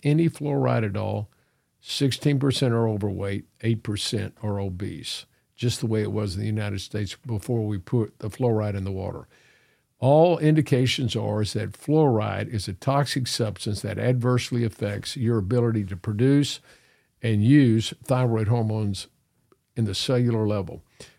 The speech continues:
which decreases your metabolism, decreases your energy production, and makes you less healthy all the way around. So I highly recommend that you get reverse osmosis on your, on your, um,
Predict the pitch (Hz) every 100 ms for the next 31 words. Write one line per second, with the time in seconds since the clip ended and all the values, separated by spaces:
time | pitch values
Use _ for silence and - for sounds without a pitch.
0 | _ 120 - 135 104 - 143 - 113 120
1 | 101 92 131 139 139 139 127 113 98 -
2 | 120 - 98 104 107 135 127 117 104 107
3 | 110 107 - 104 - _ _ _ - 110
4 | 113 117 - 120 110 170 113 123 117 -
5 | - 123 107 - 101 - _ - 120 113
6 | 107 107 104 104 98 92 107 113 104 139
7 | 147 127 120 113 104 113 113 110 - -
8 | _ 113 - 113 117 110 101 117 139 147
9 | 135 - 123 120 - 113 107 110 113 104
10 | 101 92 - - _ _ _ _ 110 117
11 | 107 104 98 95 90 87